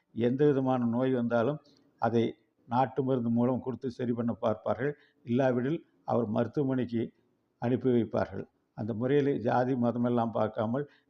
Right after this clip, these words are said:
எல்லா குழந்தை பேர்களையும், குழந்தைகளுக்கு ஏற்படும் நோய்களையும் அறிந்து அவர்களுக்கு நல்ல முறையிலே உதவி செய்து கொண்டிருக்கிறார்கள். இவர்களுடைய பேரன் ஒரு தனிப்பட்ட கம்பெனியிலே வேலை கிடைத்ததுக்கு பின்னாலே அதற்கு எதிரே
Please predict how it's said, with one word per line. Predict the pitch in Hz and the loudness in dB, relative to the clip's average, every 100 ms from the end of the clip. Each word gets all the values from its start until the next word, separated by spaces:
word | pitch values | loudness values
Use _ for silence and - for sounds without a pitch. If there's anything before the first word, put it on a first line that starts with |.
| - | -6
எல்லா | 120 131 | 0 2
குழந்தை | 127 127 123 127 | 2 0 0 0
பேர்களையும், | 117 123 113 117 120 143 - _ | 0 0 2 2 2 -2 -8 _
குழந்தைகளுக்கு | - 127 131 135 120 123 | -4 -2 2 0 0 0
ஏற்படும் | 110 113 110 113 120 _ _ _ _ _ 147 110 _ - _ _ _ _ | -2 -2 -4 -4 -6 _ _ _ _ _ -20 -20 _ -20 _ _ _ _
நோய்களையும் | 143 143 127 127 120 | 0 2 2 2 2
அறிந்து | 110 120 120 160 - _ _ | 2 4 2 0 -6 _ _
அவர்களுக்கு | 113 117 123 110 113 | -2 0 0 -2 -2
நல்ல | 107 117 135 | 0 2 2
முறையிலே | 127 120 120 117 120 | 0 0 0 0 0
உதவி | - 117 127 | -6 -8 -4
செய்து | 117 117 110 | -2 -2 -2
கொண்டிருக்கிறார்கள். | 113 107 104 98 104 98 101 - _ _ _ _ - | -2 -2 -4 -4 -4 -4 -8 -16 _ _ _ _ -8
இவர்களுடைய | 120 131 127 117 - _ _ _ - 117 113 | 0 2 2 0 -2 _ _ _ -8 -4 -2
பேரன் | 107 131 135 147 - | 0 0 2 0 -2
ஒரு | 123 110 | -4 -4
தனிப்பட்ட | 117 123 135 127 131 123 | -2 0 0 -2 -2 -4
கம்பெனியிலே | 120 120 127 123 117 113 117 | -2 -2 0 0 2 0 0
வேலை | 117 127 | 0 0
கிடைத்ததுக்கு | 120 107 107 98 | 0 -4 -8 -12
பின்னாலே | 107 117 117 147 - _ _ - | -4 0 0 0 -4 _ _ -4
அதற்கு | 123 107 113 | -2 -2 0
எதிரே | 120 135 | 2 4